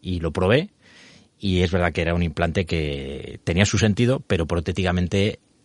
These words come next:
rehabilitar ese implante era un drama, porque tenía un solo pilar,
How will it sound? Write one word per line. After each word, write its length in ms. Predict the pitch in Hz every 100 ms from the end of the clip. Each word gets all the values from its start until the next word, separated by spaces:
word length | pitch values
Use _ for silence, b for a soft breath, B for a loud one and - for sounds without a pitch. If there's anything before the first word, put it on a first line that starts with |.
| -
rehabilitar 520 | 87 90 85 85 92
ese 120 | 90
implante 300 | 92 85 85
era 80 | 98
un 80 | 78
drama, 320 | 71 71 - _ -
porque 240 | - 73
tenía 260 | 71 71 76
un 160 | 76
solo 280 | 73 85 76
pilar, 480 | 76 82 87 82